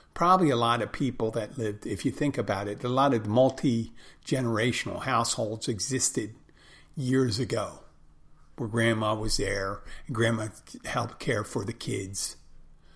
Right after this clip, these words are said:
And then we started getting where separation. You had grandma's house, you had mom's house, and then you got your house.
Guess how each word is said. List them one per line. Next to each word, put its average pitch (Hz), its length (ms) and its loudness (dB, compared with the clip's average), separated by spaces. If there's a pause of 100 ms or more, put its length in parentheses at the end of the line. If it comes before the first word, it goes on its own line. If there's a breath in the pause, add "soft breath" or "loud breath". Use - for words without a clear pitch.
(280 soft breath)
And 127 160 4
then 139 140 8
we 123 80 6
started 117 360 4
getting 123 380 -2
where 110 180 -4
separation. 117 680 0
You 107 80 -6
had 107 120 -6
grandma's 107 320 -2
house, 110 320 -4
you 113 60 -2
had 104 100 -8
mom's 104 300 -4
house, 107 260 -6
and 104 120 -8
then 104 60 -8
you 101 120 -6
got 98 140 -6
your 107 180 -2
house. - 420 -6